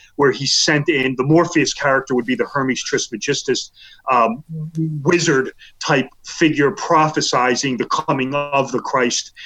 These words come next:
uh, character to awaken mankind. This is Neo, of course. And, and you'll find this symbolism, um, all over the Matrix. I mean, you have the demiurge character, the,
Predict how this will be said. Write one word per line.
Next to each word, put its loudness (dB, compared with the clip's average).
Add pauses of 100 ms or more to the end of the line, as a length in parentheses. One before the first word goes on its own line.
(260)
uh, 2
character 0
to -2
awaken 2
mankind. 0
This 0
is -4
Neo, 4
of 0
course. -2 (220)
And, 0
and 6
you'll 6
find 2
this 2
symbolism, 2 (380)
um, 4
all 6
over 4
the 2
Matrix. 0
I 0
mean, 0 (680)
you 4
have 0
the -2
demiurge 2
character, 0
the, -2